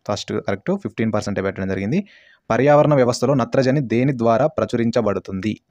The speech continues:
ప్రోటోజోవా, వానపాములు, శిలీంధ్రాలు, బ్యాక్టీరియా. పర్యావరణ వ్యవస్థలో నత్రజని అనేది దేని ద్వారా ప్రచురించబడుతుంది అని అడగడం జరిగింది. పర్యావరణ వ్యవస్థలో గాలిలో ఉన్నటువంటి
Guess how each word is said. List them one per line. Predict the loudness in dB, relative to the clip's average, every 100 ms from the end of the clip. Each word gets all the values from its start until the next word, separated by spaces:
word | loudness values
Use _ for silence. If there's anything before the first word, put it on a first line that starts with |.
| _ _ _ _ _ _ _ -4
ప్రోటోజోవా, | 0 2 2 2 2 0 0
వానపాములు, | 0 0 0 0 2 0 -2 -6
శిలీంధ్రాలు, | -4 0 2 2 0 -4 -2
బ్యాక్టీరియా. | -2 -2 -8 -8 -12 -14 _ _ _ _ -4
పర్యావరణ | 0 2 2 2
వ్యవస్థలో | 0 -2 -2 -2
నత్రజని | -2 0 0 2 0
అనేది | 0 -2 -2
దేని | -2 -2
ద్వారా | 0 0 0
ప్రచురించబడుతుంది | -2 -4 -4 -6 -4 -4 -6 -8 -4 -6
అని | -6 -6
అడగడం | -6 -6
జరిగింది. | -8 -8 -6 -6 -6 _ _ _ _ _ _ _ _ _ _ _ _ _ _ _ _ _ _ _
పర్యావరణ | 0 2 2 2 0
వ్యవస్థలో | 0 -2 -2 0
గాలిలో | 0 2 0
ఉన్నటువంటి | -2 -4 -4 -4 -2